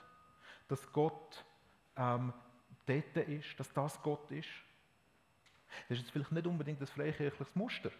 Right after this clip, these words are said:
oder? Dass man das dann dort begrenzt. Und das, was Menschen früher von Gott gesagt haben, das haben sie eigentlich damit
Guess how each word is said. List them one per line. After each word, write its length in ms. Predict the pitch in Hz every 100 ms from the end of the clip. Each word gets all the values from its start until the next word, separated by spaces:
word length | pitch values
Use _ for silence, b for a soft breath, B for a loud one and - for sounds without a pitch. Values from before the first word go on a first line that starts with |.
| - - - _ _ _ _ _ -
oder? 300 | 123 131 151 - - - _ _ _ _ -
Dass 100 | 127
man 80 | 131
das 200 | 127 -
dann 180 | 127 123
dort 300 | 131 131 127
begrenzt. 560 | 127 139 170 190 - - - - - - - - - - _ - B -
Und 100 | 127
das, 100 | 147
was 140 | 135
Menschen 300 | 143 156 151
früher 320 | 135 160 170
von 160 | 165 139
Gott 200 | 151 156
gesagt 380 | - 143 139 147
haben, 100 | 139
das 120 | -
haben 100 | 143
sie 140 | 139 135
eigentlich 460 | 147 160 165 156
damit 260 | - 147